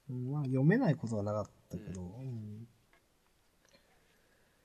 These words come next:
Speaker 1: まあ、レッドスプライトも特にいいかな。あ、でもレッドスプライトは、
Speaker 2: はい。
Speaker 1: この位牌兵士でしたっ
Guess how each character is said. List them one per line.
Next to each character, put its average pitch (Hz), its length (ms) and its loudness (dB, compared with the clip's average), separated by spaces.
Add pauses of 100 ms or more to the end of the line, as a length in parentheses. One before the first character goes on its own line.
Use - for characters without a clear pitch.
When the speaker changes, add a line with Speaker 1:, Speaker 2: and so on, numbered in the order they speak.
(1700)
Speaker 1:
ま 131 80 -2
あ、 - 20 0
レ 107 80 2
ッ 101 120 -2
ド 123 100 2
ス - 100 -4
プ 185 120 -2
ラ 220 80 2
イ 254 60 0
ト 185 100 2
も 110 260 2
特 - 240 -2
に 156 180 4 (1080)
い 151 60 -2
い - 20 -4
か 135 200 0
な。 120 200 -2 (3250)
あ、 127 100 4
で 175 80 10
も 180 100 10
レ 120 100 8
ッ 120 100 2
ド 175 100 10
ス 170 100 4
プ 226 100 10
ラ 226 100 12
イ 196 80 10
ト 120 100 6
は、 110 80 12
Speaker 2:
は 104 200 12
い。 - 20 -14 (1160)
Speaker 1:
こ 151 100 6
の 143 340 6 (520)
位 143 140 6
牌 170 260 12
兵 165 240 10
士 - 180 6
で 101 100 2
し - 100 6
た - 80 2
っ - 20 2